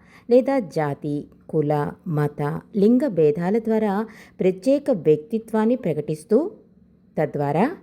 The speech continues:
మిగతా వారి కంటే భిన్నంగా ఉన్నట్లు భావిస్తూ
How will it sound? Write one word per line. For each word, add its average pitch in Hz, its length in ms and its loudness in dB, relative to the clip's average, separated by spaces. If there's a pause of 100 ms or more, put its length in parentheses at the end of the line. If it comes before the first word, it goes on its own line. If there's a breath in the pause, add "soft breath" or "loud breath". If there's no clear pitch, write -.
(360 loud breath)
మిగతా 180 500 2
వారి 262 260 -2
కంటే 233 340 2 (320)
భిన్నంగా 202 680 -2
ఉన్నట్లు 160 540 -4
భావిస్తూ 156 540 -2